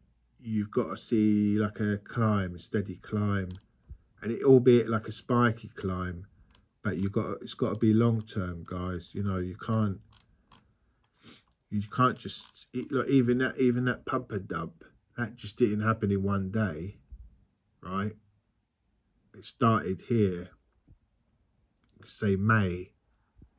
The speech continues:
right? It started in May, and at the peak, if you say, like, the peak, at the peak, the peak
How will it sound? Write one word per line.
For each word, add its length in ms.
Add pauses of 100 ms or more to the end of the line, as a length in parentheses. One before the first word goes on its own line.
(400)
right? 340 (200)
It 40
started 420
in 200
May, 500 (1120)
and 140
at 140
the 80
peak, 600
if 160
you 100
say, 400 (200)
like, 300
the 80
peak, 500
at 140
the 100
peak, 440 (1800)
the 80
peak 400